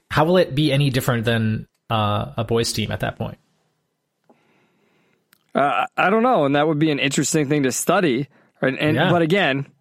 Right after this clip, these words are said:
Speaker 1: Can you imagine ha-,
Speaker 2: realistically
Speaker 1: having that many cluster B people on a team? Oh my God.
Speaker 2: Right, and,
Speaker 1: I don't think you would
Speaker 2: and that's
Speaker 1: have a
Speaker 2: what I
Speaker 1: team.
Speaker 2: was gonna say. Is realistically, I don't know if, like,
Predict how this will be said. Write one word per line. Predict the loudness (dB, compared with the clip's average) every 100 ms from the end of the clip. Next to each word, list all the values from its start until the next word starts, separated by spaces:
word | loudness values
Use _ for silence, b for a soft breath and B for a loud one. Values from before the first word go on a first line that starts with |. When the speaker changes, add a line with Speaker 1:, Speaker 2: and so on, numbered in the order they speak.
| -8 -2
Speaker 1:
Can | 2
you | 2
imagine | 4 4 4
ha-, |
Speaker 2:
realistically | 2 2 0
Speaker 1:
having | 2 2 2
that | 2 2 0
many | 2 2 0
cluster | 0 0 0 0
B | 0 0
people | -2 0 0 2
on | 0 -2
a |
team? | -4 -6 -6 -8 -14 _
Oh | -2
my | -2
God. | -2 -2 -2 0
Speaker 2:
Right, | 0 0
and, | 0
Speaker 1:
I |
don't | 0
think | 0 2
you | 2
would | 2
Speaker 2:
and |
that's | 2 2
Speaker 1:
have |
a | 2
Speaker 2:
what |
I |
Speaker 1:
team. | 2
Speaker 2:
was | 0
gonna | -2 -2
say. | -2 -2 -4 -10 _ _ B B B
Is | -2 2
realistically, | 2 2 2 0 0 0 2 2
I | 2
don't | 2 2 2
know | 2 2 0
if, | 0
like, | 0 0 -2 -6